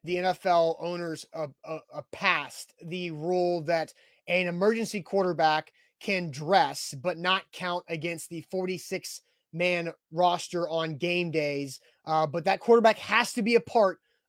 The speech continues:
of the fifty-three man roster. So that leads us to this question, Zach. And, you know, I'm sure we're gonna have this, uh, conversation a couple times as checkpoints throughout the offseason. But what percentage chance do you give Malik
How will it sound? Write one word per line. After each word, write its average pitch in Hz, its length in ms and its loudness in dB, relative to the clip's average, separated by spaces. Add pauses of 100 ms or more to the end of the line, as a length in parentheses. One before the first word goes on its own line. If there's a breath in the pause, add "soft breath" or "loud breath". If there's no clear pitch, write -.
of 202 240 6
the 196 120 2
fifty-three 233 640 0
man 190 240 2
roster. 120 400 -8
So 170 120 -12
that 220 200 0
leads 247 240 2
us 233 240 4 (280)
to 196 60 -6
this 202 220 2
question, 175 500 2
Zach. 135 400 -8 (420)
And, 170 320 -4
you 165 120 -6
know, 165 120 -2 (120)
I'm 170 120 0
sure 226 220 4
we're 226 160 8
gonna 214 120 2
have 190 300 4
this, 190 340 -4 (340)
uh, 175 380 4 (160)
conversation 196 680 -2
a 175 80 -4
couple 202 300 2
times 175 320 -2
as 156 100 -8
checkpoints 175 720 0
throughout 180 300 0
the 170 60 -4
offseason. 165 680 0 (320)
But 165 140 -2
what 214 320 4
percentage 247 540 0
chance 147 420 -4
do 170 140 -8
you 202 100 0
give 185 300 4
Malik 170 340 0